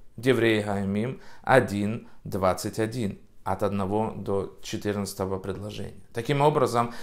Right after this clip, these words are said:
с одной стороны, сбор полшекеля в скрытом виде служил для определения чли-, численности нашего народа, о чем сказано в самой главе: "И сказал Всевышний Моше так:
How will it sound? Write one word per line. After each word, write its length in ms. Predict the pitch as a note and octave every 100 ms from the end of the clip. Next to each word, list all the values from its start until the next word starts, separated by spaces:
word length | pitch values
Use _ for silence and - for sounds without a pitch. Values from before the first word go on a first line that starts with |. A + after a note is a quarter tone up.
| -
с 80 | -
одной 300 | D#3+ E3+ E3+
стороны, 320 | E3+ C#3+ C#3
сбор 340 | A#2+ C3 D#3+ D#3+
полшекеля 960 | D3 C#3 D3+ D#3 D3 C3 B2+ A2+ - - - - - - - - -
в 20 |
скрытом 400 | C#3+ C#3+ C#3 B2+
виде 220 | C3 C3
служил 420 | - B2+ C#3+ C#3+
для 140 | A#2 B2+
определения 640 | B2+ B2 A#2+ B2+ C3 B2
чли-, 400 | A#2 A#2+ C#3 -
численности 720 | - E3+ C3 A2 G#2+ - G2+ - - -
нашего 440 | B2 B2 - A#2
народа, 600 | B2 C3 C3 A2+ F#2+ E2+ -
о 100 | A#2+
чем 240 | A#2 C3 A2+
сказано 520 | - C3 C3+ A#2+ G#2+
в 40 |
самой 380 | - A2 A#2+ B2
главе: 480 | G#2+ A2 A2 B2+ G#2
"И 180 | - A#2
сказал 540 | - A2+ G2+ B2 B2+
Всевышний 640 | - G#2+ A#2 C3 A#2+ A2+ G#2+ - - -
Моше 420 | E3+ D#3 - D#3+
так: 560 | D#3 E3 C#3+ G2+ -